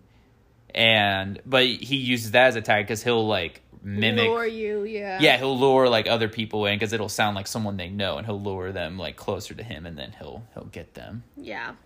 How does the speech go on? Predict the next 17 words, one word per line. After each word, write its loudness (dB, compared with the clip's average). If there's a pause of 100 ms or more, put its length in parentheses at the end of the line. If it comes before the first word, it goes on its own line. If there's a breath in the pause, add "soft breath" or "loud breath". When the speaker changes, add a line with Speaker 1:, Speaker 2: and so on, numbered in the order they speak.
Speaker 1:
Mm-hmm. -6 (320 soft breath)
So 0
really 2
interesting -2
stuff, 4
I 8
always 4
thought 4
about. 4
Like, 4
it, 0
it's, -10 (120)
it's -4
pretty -2
cool, 0
you 2
know? 2